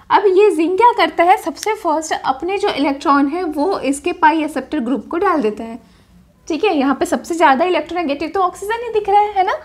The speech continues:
तो क्या करेगा, ये जो जिंक है वो पाई एक्सेप्टर ग्रुप में, किसके पाई एक्सेप्टर, ऑक्सीजन के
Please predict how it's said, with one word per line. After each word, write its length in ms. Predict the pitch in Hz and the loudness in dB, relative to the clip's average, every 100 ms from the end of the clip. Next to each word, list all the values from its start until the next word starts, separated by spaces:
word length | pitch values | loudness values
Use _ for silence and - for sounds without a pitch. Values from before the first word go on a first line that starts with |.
| - - - - | -14 -20 -18 -8
तो 60 | 359 | 2
क्या 160 | 349 | 2
करेगा, 300 | 381 359 330 403 | 4 0 0 2
ये 140 | 392 | 4
जो 120 | 349 320 | 4 2
जिंक 300 | 285 339 381 | 0 -2 0
है 80 | 349 | 0
वो 180 | 339 415 - | 0 -2 0
पाई 280 | 285 294 403 | 2 4 2
एक्सेप्टर 560 | 330 320 277 - 330 | 2 -2 -4 -2 -2
ग्रुप 340 | 285 277 269 - | 0 0 0 -2
में, 320 | 254 254 403 - | -2 0 -2 -4
किसके 260 | - 370 403 | -4 0 0
पाई 220 | 392 339 | 2 0
एक्सेप्टर, 360 | 349 349 339 381 | -2 -4 -4 -2
ऑक्सीजन 580 | - 277 - 254 277 262 | -2 -2 -2 0 2 2
के 180 | 359 | 0